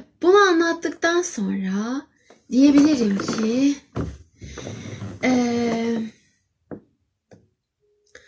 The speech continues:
e, hayata dair etkileri açısından düşünürsek,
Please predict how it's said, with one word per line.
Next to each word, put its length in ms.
e, 480
hayata 1120
dair 460
etkileri 680
açısından 760
düşünürsek, 880